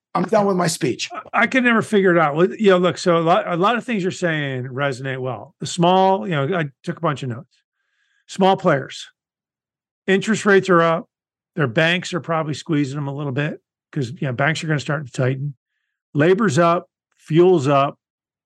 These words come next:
Speaker 2: You know, small players don't necessarily have pricing power they want. You know, you got Honeywell. Honeywell wants a hundred, you know,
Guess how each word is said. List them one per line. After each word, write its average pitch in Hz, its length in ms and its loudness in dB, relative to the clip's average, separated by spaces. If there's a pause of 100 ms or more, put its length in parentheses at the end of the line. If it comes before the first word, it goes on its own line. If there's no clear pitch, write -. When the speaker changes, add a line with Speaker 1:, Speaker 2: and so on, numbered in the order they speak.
(640)
Speaker 2:
You 170 160 0
know, 160 60 -2
small 175 540 -2
players 180 420 -4
don't 175 160 -4
necessarily 170 380 -6
have 143 280 -6
pricing 156 340 -8
power 120 380 -14 (720)
they 151 160 0
want. 135 340 -2
You 185 80 -4
know, 165 60 -4
you 143 80 -4
got 214 180 0
Honeywell. 139 400 0
Honeywell 185 420 2
wants 185 200 0
a - 20 -6
hundred, 190 260 -6
you 139 80 -8
know, 147 260 -12